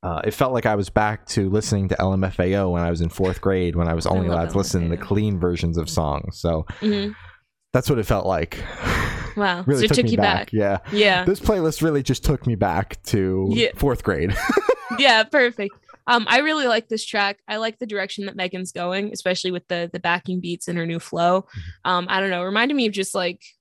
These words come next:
Speaker 2: eighties, nineties. Um, I don't know. It was, it was, it was just a really good track.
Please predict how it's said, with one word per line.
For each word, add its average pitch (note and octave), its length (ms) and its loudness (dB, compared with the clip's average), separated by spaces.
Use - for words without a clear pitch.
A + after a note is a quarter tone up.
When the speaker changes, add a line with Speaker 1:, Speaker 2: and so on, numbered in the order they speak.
Speaker 2:
eighties, G3+ 640 0
nineties. G3+ 880 -2
Um, F3+ 460 2
I G3 120 4
don't G3+ 100 4
know. F#3+ 340 -2
It G#3 100 0
was, G3 240 0
it G3 100 0
was, F#3+ 320 -2
it F#3 120 -4
was F3+ 200 -6
just F3+ 200 -10
a F3+ 60 -10
really E3+ 260 -6
good - 100 -8
track. - 320 -8